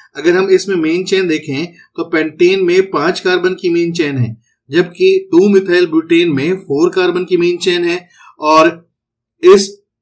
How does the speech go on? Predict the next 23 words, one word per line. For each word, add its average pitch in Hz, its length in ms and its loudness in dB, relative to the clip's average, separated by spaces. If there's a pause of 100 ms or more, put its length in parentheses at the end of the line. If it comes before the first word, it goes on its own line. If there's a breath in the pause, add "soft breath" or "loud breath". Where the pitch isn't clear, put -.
(120)
neopentein 180 920 2
में 196 260 -2
तीन 208 500 -2
कार्बन 185 340 2
की 185 160 -2
main 165 220 0
chain 135 260 -6
है। 123 100 -8
चूंकि 170 300 -6
इनकी 180 200 -6
main 170 240 -2
chain 180 180 0
में 170 120 -2
difference 160 440 -2
आ 185 80 2
गया, 175 240 -2 (320 loud breath)
इसलिए 185 400 2
ये 180 200 4
तीनों 175 380 -2
isomer 170 480 -2
एक 165 220 -2
दूसरे 170 440 2
के 165 240 -6